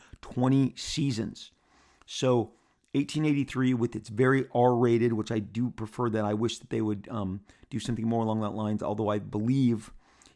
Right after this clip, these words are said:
it is a much, it is a very underheralded sh-, movie. It, um, it, it, it, it was kind of brushed aside.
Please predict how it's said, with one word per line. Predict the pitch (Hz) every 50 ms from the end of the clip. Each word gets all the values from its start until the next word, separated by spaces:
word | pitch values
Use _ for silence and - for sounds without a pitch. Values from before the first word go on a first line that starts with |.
| _ -
it | 120 117
is | 113 101
a | 113 107
much, | 113 123 139 156 - - - - _ _ -
it | 131
is | 127 113 117
a | 110
very | 107 110 135 147 160 156
underheralded | - - 139 147 147 160 131 113 139 131 131 131 135 120 131 127 117 - _
sh-, | - - - - _ _ -
movie. | 131 123 117 110 107 113 113 107 - - - _ _ _ -
It, | - 113 107 - -
um, | 113 107 101 98 98 -
it, | - 113 107 110
it, | 160 117 107 - 160
it, | 110 - -
it | - 110 -
was | 117 104 -
kind | - - 131 120
of | 117 104
brushed | 101 104 123 127 120 -
aside. | - - - - - 135 117 117 117 117 117 117 110